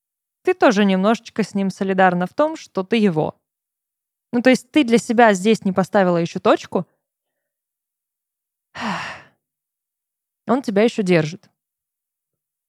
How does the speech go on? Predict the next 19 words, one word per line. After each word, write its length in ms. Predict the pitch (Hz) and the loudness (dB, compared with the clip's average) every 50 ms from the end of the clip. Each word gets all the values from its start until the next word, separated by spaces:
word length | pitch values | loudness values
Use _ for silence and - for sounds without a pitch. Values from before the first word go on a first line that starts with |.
| _ _ _ _ _ _ _ _ _ _ _ - | _ _ _ _ _ _ _ _ _ _ _ -6
И 100 | - 208 | -2 0
он 140 | 233 277 285 | 0 0 0
будет 240 | 254 262 240 233 - | -2 -2 -2 -2 -2
возвращаться 600 | 214 202 190 208 214 - - 262 277 - - 226 | -2 -2 0 -2 -2 0 2 0 0 0 -2 -14
снова 320 | - - 214 208 196 196 202 | -8 -4 -2 -2 0 0 0
и 20 | |
снова, 380 | 190 - - 226 254 294 311 294 | -2 -2 -4 -2 0 0 0 0
пока, 840 | - 185 175 - 196 202 214 226 226 208 196 185 180 170 175 - - - _ _ _ _ _ _ _ _ _ _ _ _ _ _ _ _ _ - | 0 -2 -4 -2 0 2 2 4 4 4 2 2 0 -2 -4 -8 -10 -16 _ _ _ _ _ _ _ _ _ _ _ _ _ _ _ _ _ -2
пока 220 | - 202 - 240 | -2 0 2 0
ты 160 | 233 - 262 214 | 0 0 -2 -2
сама 340 | - - 196 175 180 196 | -2 -2 -4 -2 -2 -2
не 120 | 208 214 196 | 0 0 -2
определишь 500 | 175 - 185 190 190 196 202 247 254 202 | 0 0 0 0 0 2 2 0 0 0
для 120 | 196 185 | -2 -4
себя, 300 | 170 - 190 170 170 165 | -4 -4 -4 -4 -4 -4
что 200 | - - - 196 170 | -4 -8 -10 -8 -4
здесь 200 | 165 208 233 - | -2 -2 -4 -4
всё 120 | - - | -6 -8
закончилось. 800 | 190 180 185 - - 160 151 151 - - 180 175 170 - _ _ | -4 -4 -4 -4 -4 -6 -6 -6 -8 -12 -14 -14 -14 -16 _ _